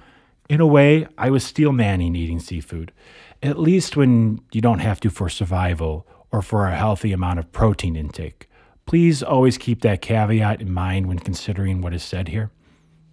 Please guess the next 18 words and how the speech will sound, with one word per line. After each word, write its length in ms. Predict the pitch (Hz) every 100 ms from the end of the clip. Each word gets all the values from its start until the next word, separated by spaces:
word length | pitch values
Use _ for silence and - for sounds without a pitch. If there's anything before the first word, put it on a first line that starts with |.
| _ _ _ _ _ _ _ _ _
But 160 | 117 -
for 140 | 120
those 300 | 110 131 139
of 100 | 139
us 220 | 143 135
in 80 | 131
the 60 | 113
developed, 600 | 104 95 117 120 123 - _ _ _ _
calorie, 680 | - 131 127 123 123 123 123 - _
protein-soaked 920 | - 127 123 - 123 117 - 127 120
world, 440 | 110 117 123 131 - _ - - _ _ -
let's 220 | 143 -
look 180 | 180 165
at 80 |
some 300 | - - 135
of 140 | 127 113
the, 280 | 117 113 110
hmm, 560 | 104 113 110 107 107